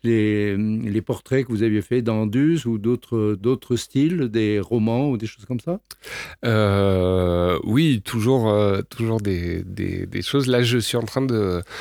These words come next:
Speaker 2: euh, de, de travailler sur un, un autre texte, euh, euh, donc j'ai fini entre-temps une, une, une pièce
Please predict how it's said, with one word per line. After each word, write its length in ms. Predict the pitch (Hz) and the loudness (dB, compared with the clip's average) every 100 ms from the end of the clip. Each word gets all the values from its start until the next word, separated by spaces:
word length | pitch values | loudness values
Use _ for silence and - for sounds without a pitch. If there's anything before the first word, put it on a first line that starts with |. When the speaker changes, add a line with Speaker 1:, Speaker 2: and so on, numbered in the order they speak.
| - - - | -14 -16 -14
Speaker 2:
euh, 360 | 76 78 78 82 | -10 -8 -10 -8
de, 360 | 104 98 87 | -4 -2 -2
de 180 | 90 95 | -4 -6
travailler 360 | - - 110 120 | -8 -4 0 0
sur 220 | 107 104 | 0 -2
un, 200 | 101 98 - | -2 -2 -4
un 220 | 104 113 | -2 0
autre 320 | 147 - 135 | 0 0 -4
texte, 420 | 113 131 123 - | -2 -2 -2 -2
euh, 680 | 113 110 107 101 98 92 90 92 - - - _ - | 0 2 2 0 0 0 -2 -6 -14 -20 -20 _ -8
euh, 580 | 87 80 73 73 76 - - - - - - | -4 -4 -6 -8 -8 -8 -8 -10 -10 -6 -4
donc 280 | 110 95 - | -4 -2 0
j'ai 260 | 98 90 113 | 0 2 0
fini 360 | - 131 131 | 0 2 4
entre-temps 560 | 117 110 113 120 120 117 | 2 2 -2 0 2 2
une, 400 | 107 98 92 90 | 2 2 0 -2
une, 220 | - 95 | -2 -2
une 300 | 87 - 104 | -2 -2 -4
pièce 400 | 90 - 123 - | -2 0 0 0